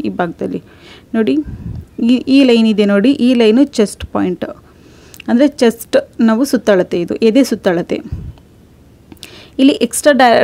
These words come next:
ಡ್ರೈ-, ಡಯಾಗ್ರಾಮ್ನಲ್ಲಿ ನೀವು ನೋಡ್ತಿರ್ಬೋದು ನೀವು, ಇಲ್ಲಿ extra ನಾನು ಇಲ್ಲಿ ಡ್ರಾ ಮಾಡ್ಕೊಂಡಿದ್ದೀನಿ. ಇದು ಎರಡು ಇಂಚು ನಾನು extra margin ತೊಗೊಂಡಿರೋದು. ಅದ್ರ ಪಕ್ಕದಲ್ಲಿ ನೀವು ನೋಡ್ತಿರ್ಬೋದು ಈ line ಇದೆಯಲ್ಲ, extra ನಾನು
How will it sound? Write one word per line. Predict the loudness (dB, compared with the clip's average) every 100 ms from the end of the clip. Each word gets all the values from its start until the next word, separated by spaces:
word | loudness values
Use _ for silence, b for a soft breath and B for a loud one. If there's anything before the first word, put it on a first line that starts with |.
| 2
ಡ್ರೈ-, | 4 4 2 2 2
ಡಯಾಗ್ರಾಮ್ನಲ್ಲಿ | 4 4 4 4 4 4
ನೀವು | 4
ನೋಡ್ತಿರ್ಬೋದು | 2 2 2 2 2 0
ನೀವು, | -2 -4 0
ಇಲ್ಲಿ | 2 4 2 0 -6
extra | -8 0 4 6
ನಾನು | 4
ಇಲ್ಲಿ | 4 4 2 2
ಡ್ರಾ | 2 2 0
ಮಾಡ್ಕೊಂಡಿದ್ದೀನಿ. | -2 -4 -2 0 2
ಇದು | 2 0 -6 _ _ _ _ 0
ಎರಡು | 2 4 4
ಇಂಚು | 4 4
ನಾನು | 4 4 2
extra | 0 2 4
margin | 2 4 2 2
ತೊಗೊಂಡಿರೋದು. | 0 0 0 0 -2 -2 -2
ಅದ್ರ | 0 0 -2
ಪಕ್ಕದಲ್ಲಿ | -6 0 2 4
ನೀವು | 4
ನೋಡ್ತಿರ್ಬೋದು | 2 0 -2 0 0 -2 -4 B B B 0 4
ಈ | 4
line | 4 4 2
ಇದೆಯಲ್ಲ, | 2 0 0 -2 B B -4
extra | -4 0 4
ನಾನು | 4